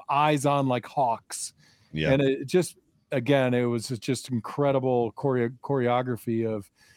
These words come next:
Speaker 1: of healthcare professionals that saved Damar's life, and
Speaker 2: Yeah.
Speaker 1: Damar saving his own life too, right?
Speaker 2: And it's, yes, and it's incredible when
Speaker 1: Ah.
Speaker 2: you th-, when you think it, like, they've talked, you know, over the week about how they practice this. They practice at the beginning of the year.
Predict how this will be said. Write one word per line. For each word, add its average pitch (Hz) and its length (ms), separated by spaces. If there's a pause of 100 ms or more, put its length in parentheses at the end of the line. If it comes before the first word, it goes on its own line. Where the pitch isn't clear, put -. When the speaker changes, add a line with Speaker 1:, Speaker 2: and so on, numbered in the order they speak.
(240)
Speaker 1:
of 117 140
healthcare 131 360
professionals 123 600
that 113 180
saved 123 300
Damar's 123 340
life, 143 380
and 123 180
Speaker 2:
Yeah. 135 80
Speaker 1:
Damar 156 240
saving 139 360
his 131 180
own 165 180
life 107 240
too, 160 220
right? 117 320 (280)
Speaker 2:
And 92 120
it's, 87 160
yes, 90 340
and 95 100
it's 95 140
incredible 107 460
when 95 100
Speaker 1:
Ah. 92 40
Speaker 2:
you 90 140
th-, 98 120
when 95 100
you 92 60
think 92 220
it, - 100
like, 90 160
they've 87 160
talked, 92 340 (240)
you 90 160
know, 82 220
over 85 160
the 87 80
week 85 260
about 82 300
how 82 160
they 80 120
practice 113 540
this. 110 240
They - 100
practice 80 380
at 76 60
the 73 60
beginning 76 260
of 67 80
the 69 60
year. 113 460